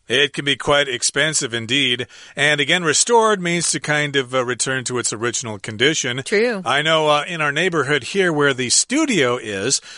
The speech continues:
Speaker 1: there are a number of old Japanese-style houses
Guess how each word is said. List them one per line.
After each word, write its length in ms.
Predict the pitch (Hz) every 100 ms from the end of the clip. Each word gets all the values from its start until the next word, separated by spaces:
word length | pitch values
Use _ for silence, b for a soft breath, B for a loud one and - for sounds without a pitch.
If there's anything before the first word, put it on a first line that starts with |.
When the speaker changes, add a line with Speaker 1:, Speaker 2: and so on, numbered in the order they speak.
| B
Speaker 1:
there 240 | 131 165 175
are 240 | 165 170
a 80 | 143
number 420 | 147 170 175 170
of 200 | 143 135
old 280 | 151 156 131
Japanese-style 1000 | 117 143 165 156 143 131 - 147 139 123
houses 880 | - - 311 294 147 101 98 170